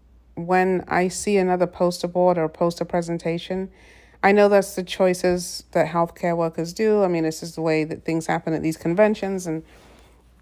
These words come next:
I just wish we could just come up with other processes that really help people. Um, I'm not sure sometimes when you're really in the thick of it, I don't, not sure that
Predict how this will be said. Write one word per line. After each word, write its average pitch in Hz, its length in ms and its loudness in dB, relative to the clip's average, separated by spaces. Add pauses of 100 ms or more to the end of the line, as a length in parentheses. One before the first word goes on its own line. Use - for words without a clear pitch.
(300)
I 185 80 -12
just 190 220 -10
wish 196 240 -4
we - 100 -4
could 175 160 -6
just - 180 -10
come 180 180 -2
up 160 60 -2
with 160 160 -4
other 160 200 -4
processes 160 840 -6 (160)
that 165 180 -4
really 160 280 -2
help 160 300 -6
people. - 440 -10 (720)
Um, 156 600 -4 (220)
I'm 175 360 0 (220)
not 175 380 0
sure 160 460 0
sometimes 160 600 -4
when 170 140 -2
you're 165 160 -2
really 170 360 -2
in 165 220 -2
the 156 100 -2
thick 175 260 -8
of 202 100 -6
it, 226 240 -4 (800)
I 175 140 0
don't, 180 400 -2 (440)
not 170 240 0
sure 175 260 0
that 160 200 -2